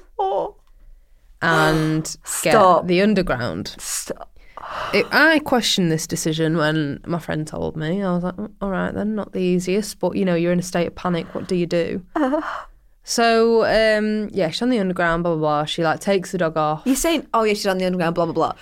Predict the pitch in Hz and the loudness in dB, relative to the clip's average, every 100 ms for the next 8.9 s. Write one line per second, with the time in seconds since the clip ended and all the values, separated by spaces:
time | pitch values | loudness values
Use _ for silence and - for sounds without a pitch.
0 | - 254 226 254 277 277 269 285 202 156 | -6 -2 2 4 4 4 2 2 2 2
1 | 127 175 202 190 190 - - 170 214 240 | 2 0 0 2 4 6 6 4 4 4
2 | - 151 269 254 214 220 160 165 - 202 | 2 2 0 0 0 0 0 0 -2 -2
3 | 196 190 214 214 196 190 175 185 180 180 | 0 0 0 0 0 0 0 0 0 -2
4 | 180 180 185 - 180 180 180 185 180 156 | 0 0 -2 -2 0 0 2 0 2 -2
5 | 151 - - - 185 196 208 196 - 196 | -2 -8 -8 0 2 2 2 0 0 2
6 | 180 165 165 - - 220 220 226 220 202 | 2 2 -4 -10 -6 0 2 2 2 4
7 | 196 202 196 165 160 175 240 302 311 302 | 4 2 0 0 -4 0 2 2 2 0
8 | - 254 277 - 156 156 165 156 | 2 2 2 2 0 2 2 0